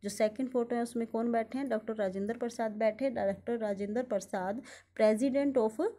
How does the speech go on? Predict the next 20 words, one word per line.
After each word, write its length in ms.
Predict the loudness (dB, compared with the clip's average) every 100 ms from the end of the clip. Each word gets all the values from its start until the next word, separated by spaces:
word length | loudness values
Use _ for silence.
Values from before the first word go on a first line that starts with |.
| -10 _ -2
constitution 640 | 0 2 0 0 0 2
assembly 560 | 0 -2 -4 -4 -2 -2
जो 180 | -2 -4
थे 200 | 0 0
वो 160 | 0
बैठे 340 | -2 -4 -4 -4
हैं। 240 | -2 -2
The 120 | 0
last 400 | 2 2 0 -2 -2
photo 300 | 0 2 0
में 120 | 0
क्या 200 | 0 -2
दिखाया 380 | -2 -2 -2 0
गया 220 | -2 -2
है, 220 | -2 -4 -8 -14 -14 -14 0
the 100 | 2 2
following 320 | 2 4 4 4
person 380 | 2 2 -2 -2
from 380 | -2 0 2 0 -4 -16 _ 0
right 280 | 2 2